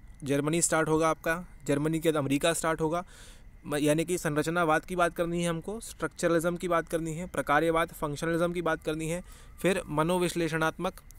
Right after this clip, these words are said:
गेस्टाल्ट की बात करनी है, व्यवहारवाद की बात करनी है, मानवतावादी। अब देखिए, ये सब जो टॉपिक है, ऐसा नहीं कर सकते आप यूनिट वन से सवाल नहीं आया, ठीक है।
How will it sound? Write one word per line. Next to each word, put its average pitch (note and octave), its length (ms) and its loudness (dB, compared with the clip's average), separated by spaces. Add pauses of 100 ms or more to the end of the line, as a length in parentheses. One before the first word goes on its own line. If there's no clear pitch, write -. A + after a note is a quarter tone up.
(140)
गेस्टाल्ट D#3+ 580 0
की F3+ 100 -4
बात E3+ 200 0
करनी E3 240 -2
है, F3 220 -4 (200)
व्यवहारवाद D3+ 560 2
की E3+ 120 -6
बात D#3 180 0
करनी D#3 260 -2
है, E3+ 80 -4
मानवतावादी। C#3 680 -2
अब C#3+ 100 -6
देखिए, D#3 340 0 (440)
ये F3 120 6
सब F#3+ 140 2
जो G3+ 100 2
टॉपिक F#3 360 2
है, F#3 180 -4
ऐसा C#3+ 280 2
नहीं F#3 120 2
कर E3+ 80 4
सकते F3 260 -2
आप F3+ 140 0
यूनिट D#3+ 200 2
वन D#3+ 140 2
से F3+ 80 -2
सवाल D#3 300 2
नहीं C#3 180 0
आया, G#2+ 220 -4
ठीक D3 200 -6
है। - 360 -16